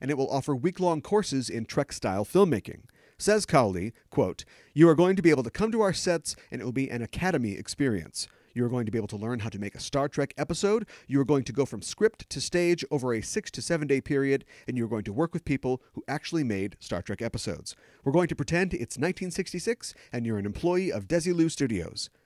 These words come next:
end quote. So you'll be finding a way to trick pigeons into leaving the soundstage? You'll be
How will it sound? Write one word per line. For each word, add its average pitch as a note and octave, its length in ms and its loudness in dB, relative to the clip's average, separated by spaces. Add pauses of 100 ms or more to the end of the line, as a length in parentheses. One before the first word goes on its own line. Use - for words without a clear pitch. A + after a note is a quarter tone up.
(140)
end B2 180 -2
quote. - 340 -6 (840)
So F#2+ 760 -2
you'll G2+ 160 -6
be F#2+ 80 -4
finding G#2 320 -4
a F#2 60 -2
way G2 140 0
to F2 80 -6
trick G2+ 200 -8 (160)
pigeons A2 400 -4
into F#2+ 180 -8
leaving F#2+ 240 -4
the F2+ 80 -8
soundstage? B2 600 -6 (680)
You'll A2+ 140 -8
be G2+ 160 -2